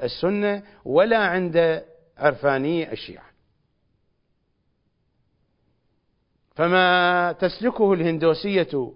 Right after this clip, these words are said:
في تهذيب النفوس ليس موجودا لا عند اليهودي ولا عند النصارى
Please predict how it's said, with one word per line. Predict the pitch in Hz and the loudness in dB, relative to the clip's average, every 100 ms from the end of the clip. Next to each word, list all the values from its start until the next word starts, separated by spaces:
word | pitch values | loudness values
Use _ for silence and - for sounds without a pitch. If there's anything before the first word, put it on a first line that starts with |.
| _ | _
في | - 165 | -8 -4
تهذيب | - 156 156 175 | 0 0 0 -2
النفوس | 160 151 127 208 196 185 170 - - | -2 -4 -4 -6 -4 -6 -8 -10 -8
ليس | - 240 254 | 0 0 2
موجودا | 269 247 180 143 107 98 - | 2 2 0 -4 -8 -12 -4
لا | 160 226 | 0 2
عند | 262 240 | 2 2
اليهودي | 247 254 214 226 214 208 208 - | 4 2 0 -2 -2 -4 -8 -14
ولا | - 180 254 | 0 2 4
عند | 247 240 202 | 2 2 2
النصارى | 185 143 135 120 117 | 2 0 0 0 -2